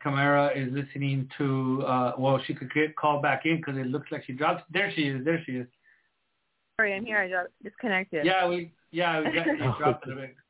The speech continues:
Speaker 1: Go ahead, David.
Speaker 3: Uh, uh, Jessica, is your family, uh, originally from Canada?
Speaker 2: No, my family is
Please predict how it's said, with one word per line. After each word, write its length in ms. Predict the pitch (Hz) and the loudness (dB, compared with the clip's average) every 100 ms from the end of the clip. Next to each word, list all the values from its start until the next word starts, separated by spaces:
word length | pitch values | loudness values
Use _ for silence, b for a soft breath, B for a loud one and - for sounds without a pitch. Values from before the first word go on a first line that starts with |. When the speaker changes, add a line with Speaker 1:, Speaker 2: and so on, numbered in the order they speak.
| _ - | _ -2
Speaker 1:
Go 120 | 220 | 2
ahead, 220 | 208 196 | 2 2
David. 280 | 160 151 143 - _ _ _ _ _ _ _ _ _ B - | 0 -2 -4 -12 _ _ _ _ _ _ _ _ _ B -2
Speaker 3:
Uh, 160 | 220 226 165 214 - - | 0 2 0 -6 -8 0
uh, 240 | 180 151 123 - _ - - 160 | 4 4 2 -4 _ -20 -4 0
Jessica, 380 | 277 - 180 | 0 2 2
is 80 | 147 | 2
your 120 | 151 - | 2 2
family, 440 | 202 233 247 226 | 2 4 4 6
uh, 60 | 170 | 6
originally 580 | 147 139 190 208 202 180 | 6 4 4 4 2 2
from 280 | 151 131 - - - | 0 0 -6 -18 0
Canada? 440 | 165 165 190 233 - _ _ _ _ _ _ _ _ _ _ _ - | 2 4 4 0 -4 _ _ _ _ _ _ _ _ _ _ _ -8
Speaker 2:
No, 460 | 202 196 214 226 185 | 0 4 4 4 2
my 120 | 185 | -4
family 540 | 190 190 214 233 220 | -4 -4 -4 -6 -6
is 120 | 170 | -8